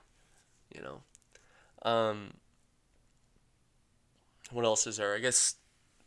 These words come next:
Donald Trump served the Clemson Tigers after they won their national championship against Alabama,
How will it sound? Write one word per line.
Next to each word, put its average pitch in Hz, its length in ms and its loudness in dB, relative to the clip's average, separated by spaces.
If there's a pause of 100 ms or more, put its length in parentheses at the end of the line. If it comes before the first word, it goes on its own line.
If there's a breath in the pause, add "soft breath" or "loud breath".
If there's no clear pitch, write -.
(280)
Donald 123 300 4
Trump 135 480 4 (380)
served 135 1000 0 (180)
the 110 460 -8 (1400 soft breath)
Clemson 123 500 -2
Tigers 110 420 0
after 107 240 -4
they 107 100 6
won 107 180 -2
their 107 120 -4
national 101 380 0
championship 107 680 -4
against 98 240 -6
Alabama, 101 720 0